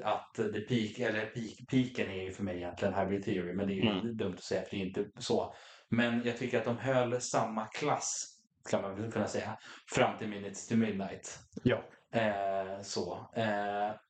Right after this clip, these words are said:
Speaker 1: i och för sig så tycker jag även A Thousand Suns är väldigt bra. Den är ju väldigt speciell.
Speaker 2: Mm.
Speaker 1: Eh,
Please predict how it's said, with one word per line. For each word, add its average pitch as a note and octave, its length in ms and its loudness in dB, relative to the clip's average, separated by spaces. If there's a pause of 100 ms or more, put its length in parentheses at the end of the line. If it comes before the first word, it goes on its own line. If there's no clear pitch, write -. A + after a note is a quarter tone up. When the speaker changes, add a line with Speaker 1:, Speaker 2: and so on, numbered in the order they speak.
(340)
Speaker 1:
i B2 100 2
och A#2+ 40 0
för B2+ 80 -4
sig C3+ 220 4
så C3 120 -4
tycker B2+ 400 2
jag A2 220 4
även G#2 260 0
A A2 200 -2
Thousand A2 320 0
Suns C3 600 0
är G#2 300 2
väldigt G2 200 -4
bra. G#2 120 -2
Den B2 160 4
är C3 40 4
ju A#2+ 140 2
väldigt B2 600 0 (420)
speciell. - 480 0 (240)
Speaker 2:
Mm. A#2 400 4
Speaker 1:
Eh, G#2+ 520 0